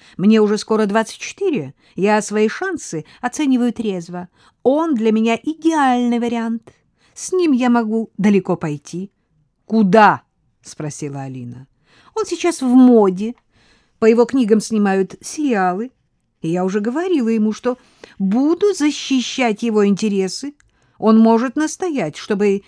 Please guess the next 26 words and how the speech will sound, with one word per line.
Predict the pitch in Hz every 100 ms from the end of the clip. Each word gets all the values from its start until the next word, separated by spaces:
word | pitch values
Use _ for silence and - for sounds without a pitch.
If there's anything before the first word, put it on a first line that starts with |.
| -
меня | 190 233 214 202
сделали | 175 226 202 190
соавтором | 190 214 202 185 151 - - 156 151
сценария. | - - 254 196 180 170 208 294
Там, | 254 226
глядишь, | 214 202 208 -
я | 202
стану | - 208 190 180
и | 175 175 156 165 _ _
сама | - - 180 165 185
сценарий | - 302 311 311 311
писать. | 311 302 - 294 294 - _
Давно | 160 180 175 170
об | 185
этом | 233 277
мечтаю. | 311 - - 294 294
И | 294 214
вообще | 214 190 233 214
он | 202 _ _
хороший | 247 285 349 415 392 370
мужик, | 349 370 359 311
мой | 277 285
Федечка". | - 294 269 233 208 - 208 185 135 - _ _ _ _ _ _ _ _ _ _ _
"А | - 180
как | 170 170
он | 160